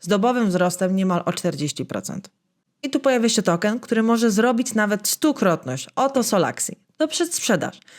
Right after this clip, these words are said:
Pierwsza na świecie, warstwa druga dla Solany.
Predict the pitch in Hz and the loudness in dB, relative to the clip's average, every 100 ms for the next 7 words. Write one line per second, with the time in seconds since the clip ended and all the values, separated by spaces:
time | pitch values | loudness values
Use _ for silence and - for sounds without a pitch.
0 | - _ 294 311 311 311 226 190 208 202 | -20 _ 2 2 2 0 2 2 0 0
1 | 196 185 233 269 269 226 185 180 160 165 | 2 2 2 0 -2 -2 0 0 0 -2
2 | 170 - 156 - 147 123 | -4 -4 -2 0 -2 -2